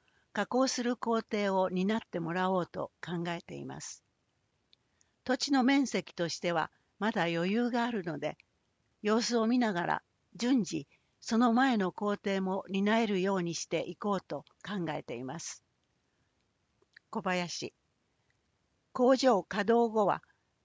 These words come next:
雇用も予定されているのですか？浅野、工場の稼働開始の段階では、笠岡市及び近隣地域在住の社員を中心に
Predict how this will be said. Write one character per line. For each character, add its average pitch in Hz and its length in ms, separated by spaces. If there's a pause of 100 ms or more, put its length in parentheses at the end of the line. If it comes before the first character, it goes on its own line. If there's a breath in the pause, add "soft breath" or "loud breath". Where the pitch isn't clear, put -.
(240)
雇 220 160
用 247 220
も 247 140
予 247 140
定 254 220
さ 240 160
れ 233 80
て 220 160
い 220 100
る 214 120
の 185 120
で 143 140
す - 160
か？ 185 160 (1040)
浅 190 300
野、 185 180 (840)
工 247 220
場 247 240
の 185 120
稼 208 220
働 240 260
開 226 240
始 233 140
の 233 140
段 220 260
階 220 220
で 214 120
は、 170 160 (520 soft breath)
笠 240 280
岡 247 220
市 - 280
及 202 240
び 190 360
近 247 260
隣 254 240
地 240 240
域 185 180
在 214 280
住 220 240
の 214 140
社 262 200
員 208 220
を 165 100
中 214 240
心 208 300
に 202 160